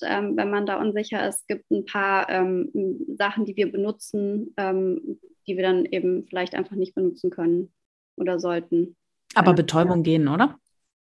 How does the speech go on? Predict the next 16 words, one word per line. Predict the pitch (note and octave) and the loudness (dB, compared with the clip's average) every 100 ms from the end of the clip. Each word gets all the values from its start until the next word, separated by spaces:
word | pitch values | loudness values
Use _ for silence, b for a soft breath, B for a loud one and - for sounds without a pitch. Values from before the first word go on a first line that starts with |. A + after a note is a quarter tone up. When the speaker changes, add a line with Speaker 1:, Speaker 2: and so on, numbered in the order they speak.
| _ | _
Speaker 1:
Betäubung | A3 G#3+ A#3+ D4 D#4 C#4+ | -8 -2 2 4 6 6
gehen, | A3+ G#3+ F#3+ F#3+ | 4 0 2 0
weil | F#3 F#3+ F#3+ F#3+ - | 0 2 2 0 -2
wenn | G3+ G3+ G3+ G3+ | -2 -2 -2 -2
man | G3 G3 | 0 0
das | F#3+ - | -2 0
nicht | C4 C#4 | 2 2
machen | C4+ C4 | 2 2
würde | B3 B3 A#3+ | 2 0 0
und | A3+ | -2
die | G#3+ | -4
Schwangere | - G#3 G#3 G3 | -2 0 0 -2
hätte | G3 G3 | -4 -6
Schmerzen, | - G#3 A#3 A#3+ A3+ | -4 -2 -2 -2 -4
wäre | G#3 G3+ G3+ | -2 -4 -2
das | F#3+ F#3+ | -4 -6